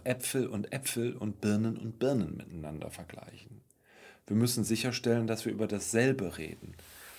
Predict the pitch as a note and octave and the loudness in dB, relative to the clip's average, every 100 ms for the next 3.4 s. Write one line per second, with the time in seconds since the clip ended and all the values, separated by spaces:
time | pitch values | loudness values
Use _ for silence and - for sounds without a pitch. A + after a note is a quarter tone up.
0 | - - A2+ G#2+ G#2 G#2 - - F#2+ A2+ | -10 -2 2 8 8 8 4 2 6 6
1 | D#3 - - - - G2+ G#2 G2 G#2 - | 6 2 -4 -14 -2 2 2 0 -4 0
2 | F#2 F#2+ - F#2 F2+ E2+ F2+ F2+ G#2+ - | 4 4 2 -4 -2 -2 0 0 0 0
3 | A#2+ C3+ - - | 0 0 -4 -10